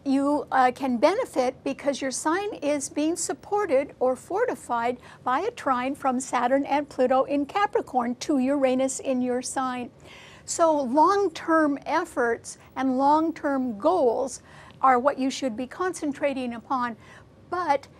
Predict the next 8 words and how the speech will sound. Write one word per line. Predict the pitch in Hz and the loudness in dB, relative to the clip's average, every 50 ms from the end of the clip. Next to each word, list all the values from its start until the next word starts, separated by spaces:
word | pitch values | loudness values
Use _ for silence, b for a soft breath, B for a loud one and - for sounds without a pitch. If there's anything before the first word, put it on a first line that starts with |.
| B B - | B B -6
it's | 294 247 - - | -6 -4 -4 -4
you | 269 277 349 415 415 | 0 2 2 4 4
that | - 269 - | 2 0 0
might | 269 262 277 277 269 | 0 0 0 0 0
have | 294 277 247 | 0 0 2
a | 262 247 | 2 0
tormented | 247 - - 302 302 285 269 277 294 285 - 262 233 | -2 0 2 4 4 4 2 0 -4 -4 -4 -6 -6
heart | - - - 285 294 285 269 - - | -6 -6 0 0 2 2 2 0 -4